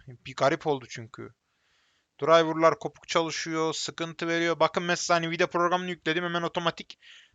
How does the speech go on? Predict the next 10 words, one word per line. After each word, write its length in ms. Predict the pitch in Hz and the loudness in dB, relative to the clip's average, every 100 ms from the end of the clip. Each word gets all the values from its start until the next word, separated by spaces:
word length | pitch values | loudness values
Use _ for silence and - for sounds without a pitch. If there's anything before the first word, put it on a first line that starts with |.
| - | 0
Bakın 320 | 156 143 107 _ _ - | 2 0 -6 _ _ -2
kendi 540 | 160 165 180 202 - _ _ _ | 2 2 4 0 0 _ _ _
şeyini 360 | - 170 175 185 | 0 2 4 6
aldı 220 | 170 135 | 6 4
aygıtını. 420 | 131 120 - 117 | 0 -2 -8 -10
Hemen 180 | 131 151 | -6 -6
şuradan 380 | - 147 147 139 | -6 -6 -4 -4
şöyle 400 | - 147 131 120 _ _ | -2 0 0 -4 _ _
sound 360 | - 143 143 - | -8 -4 -2 -4
setting 340 | 147 160 | -6 -6